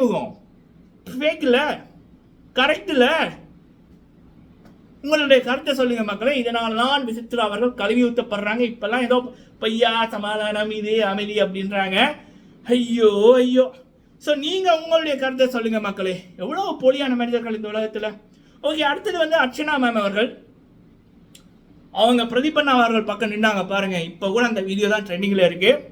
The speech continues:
இப்பயும் வெளியில வந்து சொல்றாங்க, பிரதீப் அவர்களுக்கு நடந்தது அநியாயம், அவர் அப்படி வெளியில அனுப்பியிருக்க கூடாது, அந்த உமன் சேஃப்டிக்கு சான்ஸே இல்லைன்னு.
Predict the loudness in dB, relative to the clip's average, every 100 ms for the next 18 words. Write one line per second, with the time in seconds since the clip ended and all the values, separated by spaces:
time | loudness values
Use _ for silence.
0 | -18 -18 -6 -2 2 2 2 0 -4 -6
1 | -2 0 0 -2 -6 -20 -8 -2 0 0
2 | 2 -2 0 -6 -4 -2 -2 0 -2 -2
3 | 0 2 2 0 -8 -20 -10 -2 0 0
4 | -2 2 4 4 2 -2 -4 -6 -2 0
5 | 2 2 0 -8 -20 -8 -4 0 2 4
6 | 4 2 -4 -4 0 0 0 2 2 0
7 | 2 4 2 -2 -6